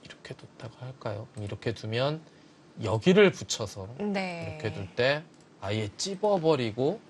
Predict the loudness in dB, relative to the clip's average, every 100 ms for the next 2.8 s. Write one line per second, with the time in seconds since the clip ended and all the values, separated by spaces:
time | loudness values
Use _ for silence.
0 | -20 -6 -2 -2 -4 -6 -6 -6 -2 0
1 | 0 -4 -20 -20 -20 -12 -4 0 2 4
2 | 4 4 2 0 2 -2 -4